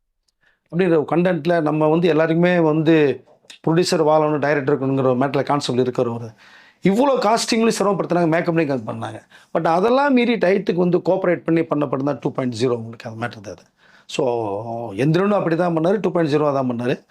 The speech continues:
But சங்கர் நாலேஜுக்கு ஏன் இப்படி ஒரு விஷயத்த பேசினாருங்கிறது தான் புரியல. அப்புறம் இந்த காஸ்டியூம் வந்து கொஞ்சம் மைல்டா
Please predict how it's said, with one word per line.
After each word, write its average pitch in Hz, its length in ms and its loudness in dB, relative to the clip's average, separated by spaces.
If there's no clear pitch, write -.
But 170 100 -2
சங்கர் 247 320 2
நாலேஜுக்கு 185 640 0
ஏன் 240 220 2
இப்படி 180 280 -2
ஒரு 156 240 2
விஷயத்த 202 480 0
பேசினாருங்கிறது 170 640 2
தான் 160 200 0
புரியல. 139 340 -2
அப்புறம் 240 240 0
இந்த 226 100 0
காஸ்டியூம் 240 460 0
வந்து 202 280 0
கொஞ்சம் 175 320 0
மைல்டா 180 380 2